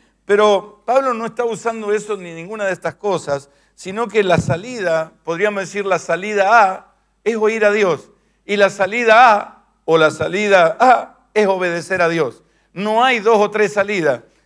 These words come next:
hay una sola salida. La salida A es oír a Dios. Y la misma salida incluye el obedecer a Dios. Y yo creo que, ¿cómo vamos a salir de todo este?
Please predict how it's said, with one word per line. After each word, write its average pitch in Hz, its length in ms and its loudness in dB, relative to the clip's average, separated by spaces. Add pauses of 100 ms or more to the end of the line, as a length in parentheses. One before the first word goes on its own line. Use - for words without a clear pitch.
(120)
hay 202 160 2
una 214 160 -4
sola 254 320 0
salida. 208 460 -2
La 165 160 0
salida 233 720 2
A - 240 -10
es 226 400 2
oír 226 320 -4
a 214 80 0
Dios. 175 340 -2 (280)
Y 208 140 -6
la 214 120 2
misma 269 300 -4
salida 240 500 -2
incluye 214 680 -2
el 202 140 -2
obedecer 196 560 -2
a 175 80 2
Dios. 143 380 -10 (580)
Y 165 80 -12
yo 202 140 0
creo 233 180 2
que, 190 340 -4
¿cómo 285 240 -4
vamos 262 320 0
a 208 60 0
salir 214 400 -2
de 190 120 -2
todo 202 260 -2
este? 143 340 -10